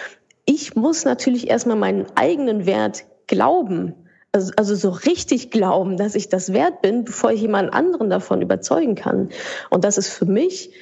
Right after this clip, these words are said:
mit der allererste Schritt, wirklich an meiner eigenen Wahrnehmung zu arbeiten und mir zu sagen, „Okay, ich bin das wert, ich, es ist für mich, es ist okay, viel Geld zu haben.“ Also da sind wir wieder beim Thema Geld und bei diesen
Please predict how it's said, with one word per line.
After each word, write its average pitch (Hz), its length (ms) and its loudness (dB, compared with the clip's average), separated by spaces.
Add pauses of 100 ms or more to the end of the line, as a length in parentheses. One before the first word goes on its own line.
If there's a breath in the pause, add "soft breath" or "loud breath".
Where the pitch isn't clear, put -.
(340 loud breath)
mit 214 220 2
der - 160 2
allererste 226 540 0
Schritt, - 480 -2
wirklich 208 280 0
an 196 120 2
meiner 180 360 0
eigenen 202 540 0
Wahrnehmung 185 520 0
zu - 140 0
arbeiten 220 460 2
und 208 80 0
mir 208 80 0
zu 202 140 -6
sagen, 196 200 0
„Okay, 220 460 0 (320 loud breath)
ich - 240 -2
bin 277 220 2
das 269 240 -2
wert, 196 380 0 (300 loud breath)
ich, - 200 -4 (120)
es - 140 2
ist - 180 -2
für - 160 -2
mich, 214 440 -2 (120)
es - 140 0
ist - 300 0
okay, 247 440 0
viel 240 380 -2
Geld 202 320 2
zu 196 180 -2
haben.“ 190 220 0
Also 190 160 2
da 196 60 2
sind 269 180 0
wir 208 160 2
wieder 190 140 2
beim 196 200 0
Thema 190 280 0
Geld 208 400 0 (320 loud breath)
und 196 180 2
bei 202 100 2
diesen 214 360 0